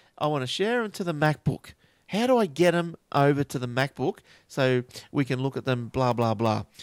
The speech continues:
And the only way that you could do it was you had to just view them through the File Explorer,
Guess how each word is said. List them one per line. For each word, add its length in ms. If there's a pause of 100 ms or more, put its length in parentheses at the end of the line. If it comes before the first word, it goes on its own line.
(160)
And 120
the 100
only 220
way 420 (220)
that 120
you 140
could 180
do 220
it 160 (840)
was 180
you 100
had 160
to 100
just 240 (120)
view 300
them 140
through 200
the 100
File 380
Explorer, 560